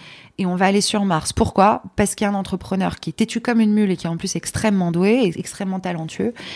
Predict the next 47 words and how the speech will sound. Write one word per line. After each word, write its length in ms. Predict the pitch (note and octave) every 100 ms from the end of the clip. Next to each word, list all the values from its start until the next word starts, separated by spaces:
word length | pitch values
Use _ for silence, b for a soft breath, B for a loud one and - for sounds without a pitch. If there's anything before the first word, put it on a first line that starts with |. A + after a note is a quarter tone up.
| B B B
qui 420 | - A3+ C4 C#4+ - _
est 100 | F#3
en 120 | F3 F3+
train 200 | - G#3+
de, 100 | G3
de, 300 | F#3 F3 D3
qui, 220 | - F#3+
qui 200 | - -
donne 180 | D#3+ A#3
en 100 | F#3+
fait 120 | F3+
toute 220 | - -
sa 160 | - G3
vie 180 | F#3 A3+
pour 160 | G3+
mettre 180 | F3+ F3+
ce 120 | -
projet, 420 | F3+ - E3+ G3 F#3+
euh, 240 | E3+ D#3
pour 160 | - F3+
réaliser 300 | F3 E3 F#3+
ce 80 |
projet-là. 400 | - F3 E3 - B B B B -
Et 60 |
il 100 | A3+
va 80 | G#3
le 80 | G#3
faire. 240 | G3+ - - _ F#3+
Et 100 | F#3+
donc, 140 | F#3
du 120 | F#3
coup, 120 | C4
je 120 | A3 G3+
réalise 440 | G3 G3 A3+ A3+
qu'en 140 | F#3+
fait, 160 | F3+ G3
c'est, 240 | - F3+ -
ce, 300 | - F3 D#3+
c'est, 240 | - D3+
ce 260 | - - E3
rêve 320 | G3+ G#3 F3
et 80 | D#3+
cette 220 | - D#3+
science-fiction 680 | - F#3 - - - G#3 F#3+ B B B B
va 160 | F#3 A3
devenir 320 | G3 G3 F3+
réalité. 640 | F3+ D#3+ D3+ - A3+ C4